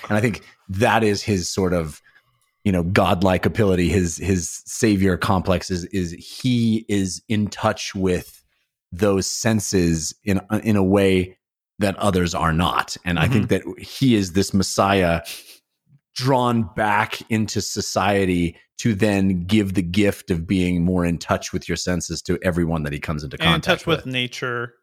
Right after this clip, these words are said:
Speaker 2: and, and whatnot. Uh, and I, it's not just food that this movie is talking about. I think what's really, by the time they get to the Fight Club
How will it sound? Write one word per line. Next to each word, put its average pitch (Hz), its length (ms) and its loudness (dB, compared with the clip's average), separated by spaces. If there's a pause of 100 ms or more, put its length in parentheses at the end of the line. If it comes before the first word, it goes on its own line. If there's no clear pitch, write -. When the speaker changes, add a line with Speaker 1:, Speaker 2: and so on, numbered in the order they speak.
(120)
Speaker 2:
and, 127 200 -6
and 135 160 -10
whatnot. 131 400 -6
Uh, 190 40 -2
and 202 400 -6 (320)
I, 196 140 0 (100)
it's 196 240 0
not 233 160 2
just - 180 -6
food 143 320 -4 (120)
that 143 120 -14
this 147 180 -10
movie 135 160 -8
is 123 80 -10
talking 123 280 -4
about. 117 160 -8
I 135 60 -2
think 190 200 -6
what's 202 140 -4
really, 175 360 -2 (340)
by 190 100 4
the 185 100 0
time 233 340 0
they 240 100 -2
get 185 220 -2
to 156 100 -10
the 151 100 -2
Fight 143 400 -2
Club 113 400 -8